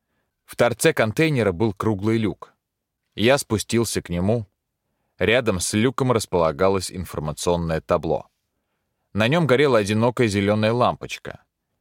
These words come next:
Обычно это означало, что контейнер пуст. И я открыл люк. Контейнер был действительно пуст.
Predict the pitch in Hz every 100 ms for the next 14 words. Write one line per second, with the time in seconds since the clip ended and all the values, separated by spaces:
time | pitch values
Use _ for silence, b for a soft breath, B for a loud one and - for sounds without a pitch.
0 | _ _ - 107 143 - 107 101 95 104
1 | 98 131 113 - 98 95 87 104 107 107
2 | 113 - 101 - - _ _ _ _ _
3 | _ _ - 110 131 - 107 - 117 104
4 | 90 104 - - _ _ _ _ _ _
5 | _ _ _ _ _ _ _ _ _ 117
6 | 104 98 107 123 127 104 98 87 87 -
7 | 87 90 - 90 90 - 80 71 -